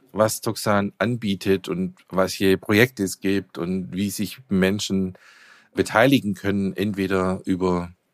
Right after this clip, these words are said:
eigene Projekte, die die Agentur betreut, oder vielleicht auch Mitarbeiter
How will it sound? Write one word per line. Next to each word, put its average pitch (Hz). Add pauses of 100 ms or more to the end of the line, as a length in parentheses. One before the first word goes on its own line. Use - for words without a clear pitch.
(120)
eigene 104 (160)
Projekte, 101
die 92
die 90
Agentur 87
betreut, 117
oder 92 (380)
vielleicht 95
auch 90 (280)
Mitarbeiter 98